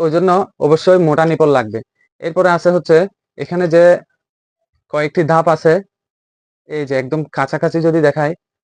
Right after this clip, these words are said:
অনেকটা নিপল আছে। এখানে যে, এই ক্লিপগুলা, ক্লিপের খাঁজগুলা কিন্তু দাঁতগুলো কম হয়। দাঁতগুলো কম হলে হয় কি, যখন এটা, আহ, পাইপের সাথে চাপ দিবেন, এই যেমন ধরেন হচ্ছে এই যে পাইপের সাথে চাপ দিলাম,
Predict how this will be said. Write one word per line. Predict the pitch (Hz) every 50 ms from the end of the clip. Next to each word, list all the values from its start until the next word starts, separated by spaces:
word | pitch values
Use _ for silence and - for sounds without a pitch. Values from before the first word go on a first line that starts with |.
| _ -
অনেকটা | 135 151 160 156 - 180
নিপল | 180 170 151 151 170 180
আছে। | 180 170 - 160 175 202 - _ - 143
এখানে | 135 151 151 165 151
যে, | 147 160 160 160 - - - - 135
এই | 131 127 123 120 - - _ _ _
ক্লিপগুলা, | - 156 160 165 151 147 170 160 160 180 208 - _ _ -
ক্লিপের | 160 160 165 160 180 190 185 - - - - - - -
খাঁজগুলা | - 160 147 160 151 175 170 160
কিন্তু | 147 160 156 147 180
দাঁতগুলো | 151 147 143 139 131 131 147 147 160 156
কম | - 160 143 143 143
হয়। | 143 127 117 107 _ _ _ _ _ _ _ _
দাঁতগুলো | 147 151 143 143 160 170 180 175
কম | 180 170 170 180
হলে | 185 185 190
হয় | 185 180 180
কি, | - 214 185 151 - _ _ _ _ -
যখন | 127 147 147 - 175 180 175
এটা, | 156 175 175 175 175 185 - _ _ - -
আহ, | - 131 131 - - -
পাইপের | 170 165 180 180 - -
সাথে | 175 156 175 170
চাপ | - 160 139
দিবেন, | 135 135 143 143 160 165 214 - _ _ _ _ _ _ _ _ _ -
এই | 143
যেমন | 135 147 147 156 160 160
ধরেন | 160 160 165 170
হচ্ছে | 160 160 - 165
এই | 151 143
যে | 156 160 - - _ _ _
পাইপের | - 156 151 151 160 -
সাথে | 165 143 160
চাপ | 151 170 151 131
দিলাম, | 127 135 139 147 160